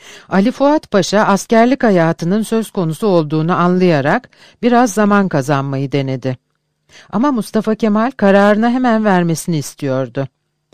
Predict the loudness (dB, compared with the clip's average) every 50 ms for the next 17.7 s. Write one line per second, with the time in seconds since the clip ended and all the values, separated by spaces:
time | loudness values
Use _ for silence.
0 | _ -20 -20 -18 -8 -2 0 0 0 0 0 2 2 2 2 0 _ -4 -4 -2
1 | -2 -2 -2 0 2 2 2 2 0 -4 -4 -2 0 0 0 0 -2 -4 -6 -6
2 | -4 -2 0 0 0 0 0 -2 -2 -2 -2 -2 0 0 0 -2 -2 -2 -2 -2
3 | -2 -4 -4 -2 -2 -2 -2 -4 _ _ _ _ -6 -2 0 2 2 2 2 2
4 | 0 0 0 0 0 0 0 0 0 0 0 0 0 0 -2 -4 -6 -6 -4 -4
5 | -4 -6 -8 -8 -8 -8 -8 _ _ _ _ _ _ _ _ _ _ _ _ -20
6 | _ -8 -8 -8 -4 -4 -4 -2 -2 -2 -2 0 0 0 2 2 0 0 0 0
7 | 0 -2 -2 -2 -4 -4 -2 0 0 0 0 -2 -4 -6 -8 -10 -8 -8 -8 -8
8 | -8 _ _ _ _ _ _ _ _ _ -4 -2 0 2 2 2 2 2 0 0
9 | -2 -2 0 0 2 0 0 -2 -4 -10 -12 -8 -6 -4 -2 0 0 0 0 0
10 | 0 0 0 0 -2 -4 -6 -6 -6 -6 -4 -6 -6 -8 -12 -16 _ _ _ _
11 | _ _ _ _ _ _ _ _ _ _ _ _ _ _ _ _ _ _ _ _
12 | _ -20 -20 -20 -20 -10 -4 0 0 0 0 0 -2 0 0 0 -2 -2 -2 -2
13 | -2 -2 -2 -4 -4 -2 -2 -2 0 0 0 0 0 0 0 -2 0 0 0 0
14 | 0 0 0 0 0 -2 -4 -4 -4 -4 -2 -2 -4 -4 -6 -8 -8 -6 -4 -2
15 | 0 0 0 0 -2 -6 -8 -6 -2 -2 0 0 2 2 2 2 2 2 2 2
16 | 2 2 2 2 0 0 0 -2 -2 -2 -4 -6 -8 -6 -4 -2 -4 -2 -2 -2
17 | -4 -4 -6 -6 -8 -8 -6 -4 -4 -4 -4 -4 -6 -6